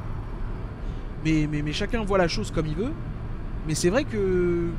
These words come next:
ça peut être vu comme les deux, mais c'est une expérience, hein. C'est une expérience de dormir dans son camion. Déjà, bah, faut penser à tout prévoir absolument, parce que <laughs> sinon tu vas avoir un problème. Donc tu dois prendre ta nourriture, tes vêtements, euh, de quoi te laver, euh, dans une station, euh,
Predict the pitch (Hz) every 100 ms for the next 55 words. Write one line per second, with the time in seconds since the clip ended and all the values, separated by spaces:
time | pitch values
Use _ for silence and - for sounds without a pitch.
0 | - - 180 262 - 233 226 180 170 170
1 | 202 - - - - - 160 175 165 165
2 | 202 202 156 - 147 - 165 170 160 214
3 | 175 151 151 151 151 147 156 156 147 190
4 | - - - - - 170 175 226 180 170
5 | - - 170 - 160 196 196 196 165 -
6 | 170 196 330 202 - 170 220 202 240 208
7 | 240 202 196 190 - 175 240 226 160 -
8 | - - - 147 151 156 156 151 139 147
9 | 175 - 262 - - 165 165 226 262 269
10 | - - - 151 151 143 147 180 160 156
11 | 151 160 170 190 175 156 147 151 - 160
12 | 175 185 165 156 156 151